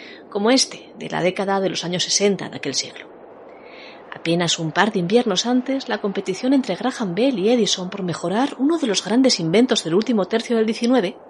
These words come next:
el fonógrafo, había dado con el desarrollo de los discos en cilindros de cera.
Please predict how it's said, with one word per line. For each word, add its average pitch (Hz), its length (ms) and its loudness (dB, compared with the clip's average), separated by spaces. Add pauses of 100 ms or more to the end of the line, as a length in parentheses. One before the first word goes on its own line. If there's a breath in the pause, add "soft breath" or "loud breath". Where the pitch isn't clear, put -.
el 135 120 -8
fonógrafo, 233 600 -2 (460 loud breath)
había 254 260 2
dado 330 280 0
con 269 120 2
el 190 80 0
desarrollo 202 520 2
de 233 80 4
los 185 160 -2
discos 277 460 0
en 185 120 -2
cilindros 190 480 2
de 139 80 -8
cera. - 320 -14